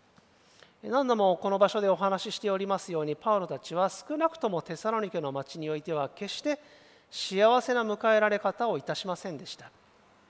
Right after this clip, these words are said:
キリストの福音を信じる者たちも起こされましたが、町中を巻き込むような大変な騒動が起きて、ついにパウロたちは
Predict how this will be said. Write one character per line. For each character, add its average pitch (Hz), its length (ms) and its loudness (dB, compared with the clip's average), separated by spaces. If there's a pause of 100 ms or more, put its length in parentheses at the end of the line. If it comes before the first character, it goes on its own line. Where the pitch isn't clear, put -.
(1700)
キ 233 120 -6
リ 262 60 -2
ス - 100 -6
ト 262 80 2
の 262 100 4
福 - 220 -8
音 247 180 2
を 233 60 4
信 240 280 -4
じ 285 100 -6
る 269 100 0
者 202 180 2
た 165 140 0
ち - 80 -12
も 135 200 -6
起 - 60 -14
こ 170 80 -4
さ 185 140 -2
れ 170 100 0
ま 170 100 0
し - 100 -8
た 135 120 -6
が、 185 220 -2 (840)
町 170 400 -2
中 285 180 -2
を 254 100 6
巻 202 240 4
き - 40 -18
込 269 100 0
む 220 120 0
よ 160 100 0
う 143 40 0
な 135 140 -2
大 196 340 -4
変 269 200 -4
な 262 60 6
騒 254 280 2
動 151 180 0
が 123 240 -4
起 - 100 -14
き - 40 -18
て、 120 200 -12 (1600)
つ 330 140 -6
い 330 60 -2
に 254 140 0
パ 254 180 2
ウ 233 40 4
ロ 208 80 0
た 165 160 0
ち - 160 -10
は 208 240 4